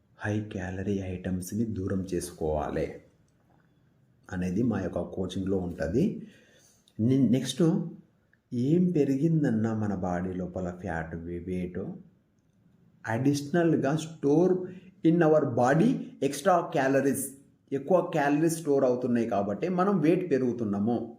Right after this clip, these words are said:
ఫ్యాట్ పెరుగుతుంది అని అర్థం చేసుకోండి. ఎందుకోసం అంటే సింపుల్గా ఒకటే ఎగ్జాంపుల్ చెప్తా. మీ ఇంటి లోపల పదిహేను వందల రూపాయలు per day ఖర్చు అవసరం ఉందనుకుంటే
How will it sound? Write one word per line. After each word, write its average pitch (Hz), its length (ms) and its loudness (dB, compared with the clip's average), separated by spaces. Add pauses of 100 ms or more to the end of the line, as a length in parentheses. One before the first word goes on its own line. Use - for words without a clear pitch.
ఫ్యాట్ 135 280 -2
పెరుగుతుంది 101 600 -4
అని 110 140 -6
అర్థం 104 440 -10
చేసుకోండి. - 540 -18 (760)
ఎందుకోసం 165 580 2
అంటే 107 180 -4
సింపుల్గా 185 460 0
ఒకటే 156 400 0
ఎగ్జాంపుల్ 151 480 0
చెప్తా. 123 420 -4 (1300)
మీ 170 140 4
ఇంటి 135 420 2
లోపల 107 520 0
పదిహేను 120 420 0
వందల 98 260 0
రూపాయలు 113 440 -4
per 117 320 -6
day 120 220 0
ఖర్చు 107 260 -6
అవసరం 104 420 -2
ఉందనుకుంటే 85 880 -6